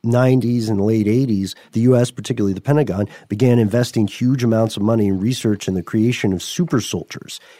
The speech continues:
individuals enhanced through technology, drug use, and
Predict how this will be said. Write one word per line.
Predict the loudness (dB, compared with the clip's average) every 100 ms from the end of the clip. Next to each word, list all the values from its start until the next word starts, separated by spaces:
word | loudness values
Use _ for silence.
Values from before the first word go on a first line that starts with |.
| _
individuals | 2 4 4 4 4 2
enhanced | -2 -2 2 2 0
through | -4 -4
technology, | -4 -2 0 2 2 0 -6 -6
drug | -2 0 0
use, | 0 -2 -2 -8 -20 _ -6
and | -2 -2 -4